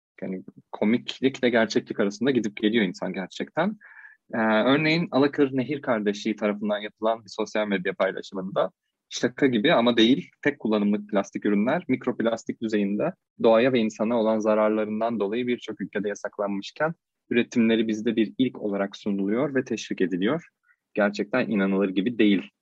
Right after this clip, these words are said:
demişler. Yeşiller Partisi eş sözcüsü Ko-, Koray Doğan Urbarlı ise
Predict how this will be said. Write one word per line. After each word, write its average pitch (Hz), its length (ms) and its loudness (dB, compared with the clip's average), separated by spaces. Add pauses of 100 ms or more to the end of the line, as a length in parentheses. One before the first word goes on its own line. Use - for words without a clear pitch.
demişler. - 580 -8 (600)
Yeşiller 127 420 2
Partisi 113 480 -2
eş 113 160 -4
sözcüsü 104 440 -2
Ko-, 113 500 0
Koray 104 440 2
Doğan 104 320 2
Urbarlı 98 460 0
ise 151 380 -2